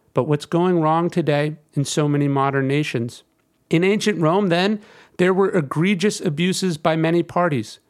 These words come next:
factions as they became known. One side would do something wrong, and then in response, justifiably in many cases, the other side would respond. And the tit for tat that ensued would escalate things into chaos and ultimately destruction.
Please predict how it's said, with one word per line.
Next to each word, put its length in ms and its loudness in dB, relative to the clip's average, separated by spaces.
factions 720 -2
as 140 -8
they 100 -2
became 420 -2
known. 300 0
One 360 2
side 340 0
would 140 -2
do 100 0
something 460 0
wrong, 320 2
and 100 2
then 140 2
in 120 2
response, 640 -2
justifiably 880 -2
in 80 0
many 220 0
cases, 420 -2
the 200 -2
other 260 0
side 320 -2
would 140 -6
respond. 560 -2
And 100 2
the 80 0
tit 260 0
for 140 0
tat 320 -2
that 100 2
ensued 460 0
would 220 0
escalate 540 0
things 340 0
into 200 0
chaos 600 -2
and 200 2
ultimately 640 0
destruction. 720 -2